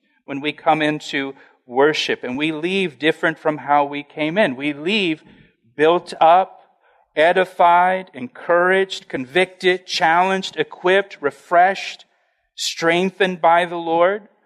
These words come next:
We come into worship one way and we go out another way. Changed. Changed by being in the presence of God, changed by worshiping the Lord, changed by singing to the Lord,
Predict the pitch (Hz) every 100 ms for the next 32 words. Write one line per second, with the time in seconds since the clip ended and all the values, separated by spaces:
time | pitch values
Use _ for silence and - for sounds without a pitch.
0 | _ _ 151 156 165 170 170 180 208 226
1 | 226 196 196 202 - 190 170 180 185 170
2 | 170 170 170 _ - 143 147 156 156 139
3 | 151 147 139 139 131 - - _ _ _
4 | _ _ - 117 117 107 92 90 - _
5 | _ _ _ _ _ _ _ _ _ -
6 | - 180 170 120 92 - - - - 160
7 | 170 170 165 151 165 165 156 143 - 165
8 | 165 170 - 165 170 165 170 170 - _
9 | - - 180 180 180 - 156 139 - _
10 | 139 170 185 - 185 175 180 175 170 165
11 | 170 175 175 - _ _ - - 180 180
12 | 185 - 151 143 - - 196 185 185 180
13 | 185 185 _ _ _ - 185 175 170 165
14 | 165 180 190